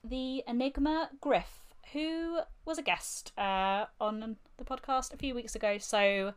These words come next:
very well done to Griff, and, um, I am sure you are listening to this, so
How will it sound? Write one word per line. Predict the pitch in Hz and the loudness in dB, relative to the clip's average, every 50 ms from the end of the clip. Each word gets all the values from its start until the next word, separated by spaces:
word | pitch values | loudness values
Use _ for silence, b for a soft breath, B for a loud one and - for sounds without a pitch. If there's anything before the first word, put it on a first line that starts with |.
| b b b b b - - 208 | b b b b b -20 0 4
very | - 202 202 208 | 6 6 6 6
well | 208 202 196 | 4 4 4
done | 202 196 190 190 | 4 2 0 0
to | - 196 | -4 -4
Griff, | - - 262 339 359 - - - - - | -2 0 0 0 -2 -4 -10 -16 -4 0
and, | 196 185 185 185 185 185 185 180 - - | 2 4 4 4 2 0 -2 -4 -2 2
um, | - 175 175 175 170 175 - - _ - _ _ - | 4 6 6 6 4 2 -4 -10 _ -20 _ _ 4
I | 175 175 170 170 | 4 6 6 4
am | 175 175 | 2 -2
sure | 160 - 202 185 | -2 0 0 2
you | 170 165 | 2 4
are | 165 165 | 4 4
listening | 170 175 - - 202 190 | 4 2 -2 -4 -8 -8
to | 185 - | -8 -2
this, | 196 202 202 - | -2 -2 -2 -2
so | - - - 220 220 226 226 226 | -6 -6 -4 -2 -2 0 -2 0